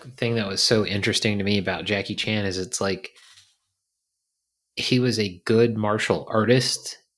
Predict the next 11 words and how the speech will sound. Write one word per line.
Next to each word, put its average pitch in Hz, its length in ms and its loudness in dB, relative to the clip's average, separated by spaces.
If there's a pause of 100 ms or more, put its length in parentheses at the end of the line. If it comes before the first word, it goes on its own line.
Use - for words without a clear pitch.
(340)
like, 120 340 -4
in 113 200 4
the 101 120 2
his-, - 520 0
in 123 280 2
the, 92 380 0 (220)
the 101 160 4
world 113 580 4
of 110 460 2
the 101 400 2
movie, 135 500 2